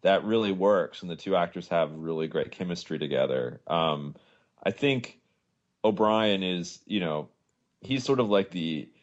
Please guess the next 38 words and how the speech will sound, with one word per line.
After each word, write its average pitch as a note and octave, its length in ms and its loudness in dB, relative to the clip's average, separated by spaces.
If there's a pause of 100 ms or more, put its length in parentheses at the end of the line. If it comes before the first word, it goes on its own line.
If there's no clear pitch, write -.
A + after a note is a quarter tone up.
(300)
he's D3+ 280 -2
the A#2+ 200 4
everyman, A2 720 2
the F#2+ 80 0
working G2+ 340 -4
class F2 340 2
hero F#2 420 4
of D#2+ 140 -2
Star E2+ 280 2
Trek. C2 500 -4
And, D#2+ 540 0 (140)
um, D2 480 0 (260)
he G#2+ 120 0
was G#2 160 2
interesting A#2+ 500 0
on F#2+ 160 0
T F2 180 -6
N E2 120 -4
G, F#2 240 0
even E2+ 160 -2
as D#2+ 120 -4
a E2 40 -4
background D#2+ 500 0
character, D2+ 420 -4
and D2+ 120 -6
they D#2+ 80 -2
really F2 320 2
made D#2+ 200 0
him C#2+ 280 -6
incredibly, D#2 920 0
uh, C#2 400 -2
interesting E2 460 -8
and C2 100 -8
compelling D2 540 2
on C#2 220 -6
D C2+ 160 -4
S B1 180 -4
nine. C2 300 -8